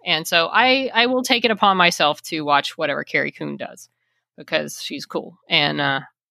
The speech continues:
still have not watched season two of Fargo that she was in,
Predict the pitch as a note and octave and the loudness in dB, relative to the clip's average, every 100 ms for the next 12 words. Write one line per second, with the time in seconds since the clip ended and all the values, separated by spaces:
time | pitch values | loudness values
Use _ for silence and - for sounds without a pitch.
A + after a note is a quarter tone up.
0 | _ _ _ - A#3 G#3+ G#3+ F#3+ G3+ F#3 | _ _ _ 0 0 4 2 2 0 0
1 | - G#3+ F3+ E3+ E3 C#3+ C4 D4+ G#3+ E3+ | 0 -2 -2 -6 -10 0 4 4 4 2
2 | E3+ E3+ D#3+ E3 E2+ | 0 -6 -8 -6 -10